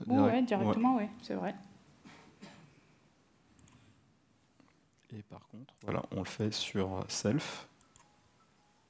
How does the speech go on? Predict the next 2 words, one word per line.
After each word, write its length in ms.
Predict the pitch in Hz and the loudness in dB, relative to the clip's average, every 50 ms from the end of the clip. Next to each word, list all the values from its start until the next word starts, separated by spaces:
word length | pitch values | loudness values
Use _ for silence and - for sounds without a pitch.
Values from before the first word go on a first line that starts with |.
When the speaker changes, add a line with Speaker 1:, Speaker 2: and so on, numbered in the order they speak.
| _ _ _ _ _ _ _ _ _ - - _ _ _ _ _ _ _ _ _ _ _ _ _ _ _ _ _ _ _ _ _ _ _ _ _ _ _ _ _ _ _ _ _ _ _ _ _ _ _ _ _ _ _ _ _ _ _ _ _ _ _ _ _ _ - | _ _ _ _ _ _ _ _ _ -20 -20 _ _ _ _ _ _ _ _ _ _ _ _ _ _ _ _ _ _ _ _ _ _ _ _ _ _ _ _ _ _ _ _ _ _ _ _ _ _ _ _ _ _ _ _ _ _ _ _ _ _ _ _ _ _ -6
Speaker 2:
Et 40 | 202 | -4
là, 200 | 196 208 214 - | -2 -2 -2 -4